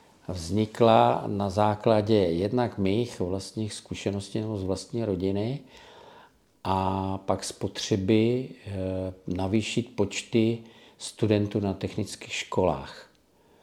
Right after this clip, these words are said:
Eh, v rodině jsem zažil to, že synovec, který studoval střední školu, tak neprojevoval zájem o studium. Ale protože dělal výkonnostní sport,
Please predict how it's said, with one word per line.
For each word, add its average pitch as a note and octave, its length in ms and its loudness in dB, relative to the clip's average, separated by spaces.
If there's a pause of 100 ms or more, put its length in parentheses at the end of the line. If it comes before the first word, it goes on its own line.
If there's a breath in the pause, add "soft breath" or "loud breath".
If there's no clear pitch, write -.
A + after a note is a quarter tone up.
(840 soft breath)
Eh, F2 380 -6
v E2 60 -4
rodině A#2 460 2
jsem A2+ 240 -2
zažil A2+ 400 2
to, A2 400 4
že G#2 340 -2 (100)
synovec, G2+ 880 0
který F#2 320 -2
studoval G2+ 440 0
střední - 380 -8
školu, G#2 540 0 (2000 soft breath)
tak G2 380 2
neprojevoval A2 1200 6 (360 loud breath)
zájem F#2 540 2
o - 100 -4
studium. F2 680 -2 (440 loud breath)
Ale F#2+ 140 -2
protože G#2+ 440 0
dělal G#2+ 540 6
výkonnostní A2 640 -2
sport, - 640 2